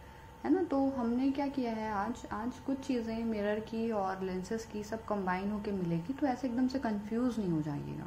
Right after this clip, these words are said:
क्योंकि बहुत ही easy है, बहुत मज़ा आएगा आपको पढ़ने में, ठीक? लेकिन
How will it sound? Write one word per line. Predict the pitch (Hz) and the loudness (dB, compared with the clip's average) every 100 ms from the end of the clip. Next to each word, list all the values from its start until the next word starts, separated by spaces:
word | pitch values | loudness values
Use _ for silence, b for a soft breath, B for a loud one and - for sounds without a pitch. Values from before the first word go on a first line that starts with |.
| 170 | -6
क्योंकि | 240 285 | 0 4
बहुत | 208 190 240 247 | 4 4 2 4
ही | 269 | 6
easy | 247 262 | 6 4
है, | 262 330 | 4 4
बहुत | 220 220 226 | 4 4 2
मज़ा | 196 185 214 | 2 4 4
आएगा | 175 160 | 4 2
आपको | 151 - - | 0 -2 -6
पढ़ने | 131 143 147 | -4 -2 -2
में, | 151 170 B B B B - | -4 -6 B B B B 0
ठीक? | 339 | 6
लेकिन | 302 262 285 | 6 8 8